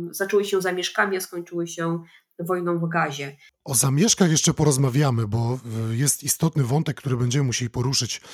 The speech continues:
Speaker 2: w dalszej części rozmowy, bo rozmawiamy w Dniu Jerozolimy.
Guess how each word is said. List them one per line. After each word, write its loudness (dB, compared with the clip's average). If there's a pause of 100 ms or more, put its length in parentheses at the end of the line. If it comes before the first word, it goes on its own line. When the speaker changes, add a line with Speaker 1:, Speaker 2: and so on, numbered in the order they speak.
(280)
Speaker 2:
w -8
dalszej 0
części -2
rozmowy, -2
bo -4
rozmawiamy 0
w -6
Dniu 0
Jerozolimy. -4